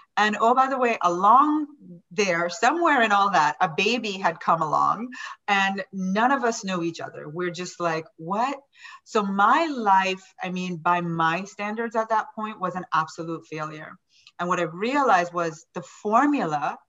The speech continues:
that I had been following had failed me. I'd worked really hard to create financial success. I followed the rules. I did the Excel spreadsheet. I had my calculator, my QuickBooks. I did, I'm an academic. So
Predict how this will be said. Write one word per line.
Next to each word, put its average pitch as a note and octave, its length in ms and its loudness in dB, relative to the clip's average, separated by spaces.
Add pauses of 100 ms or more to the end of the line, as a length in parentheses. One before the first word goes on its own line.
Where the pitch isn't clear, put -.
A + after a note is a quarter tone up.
(180)
that E3+ 180 0
I E3 140 2
had E3 180 -2
been D#3+ 160 -6
following D#3 480 -4
had G#3+ 220 -8
failed D3 320 -10
me. - 180 -18 (240)
I'd D#3+ 160 -4
worked D#3+ 180 -6
really G#3+ 400 -8
hard G#3 460 0 (440)
to F#3+ 80 -8
create F3+ 360 -4 (100)
financial F3+ 600 -2
success. F3 680 -4 (380)
I E3+ 80 -2
followed D3+ 400 -2
the D#3+ 100 -6
rules. C#4 640 -2
I E3+ 140 0
did D#3 180 -8
the D3 120 -10
Excel C3+ 320 -12
spreadsheet. A#3+ 880 -4
I E3+ 100 2
had D#3+ 160 -2
my C3+ 120 -14
calculator, A3+ 760 -2
my D3+ 180 -6 (220)
QuickBooks. A3 600 -2
I E3 100 -2
did, D#3 200 -4 (340)
I'm G#3 140 2
an A3+ 140 2
academic. F#3 640 -4
So F3 200 -4